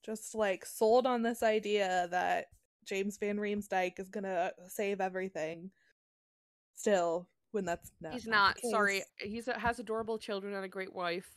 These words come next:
Speaker 2: but he's not gonna save everything.
Speaker 1: I love him. Great guy. Just, just not here.
Speaker 2: Great pigeon.
Speaker 1: Great pigeon.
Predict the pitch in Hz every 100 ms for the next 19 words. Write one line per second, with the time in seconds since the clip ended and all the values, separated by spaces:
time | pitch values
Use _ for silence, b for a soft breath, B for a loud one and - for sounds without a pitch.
0 | - 180 - 190 208 190 180 180 165 165
1 | 190 190 196 - _ _ _ _ _ _
2 | _ _ _ - 269 311 359 170 180 190
3 | 269 277 196 143 - - 220 214 - -
4 | - 185 - - - 233 262 185 165 156
5 | 165 _ _ _ _ _ _ _ _ _
6 | _ - - - - - - - 196 220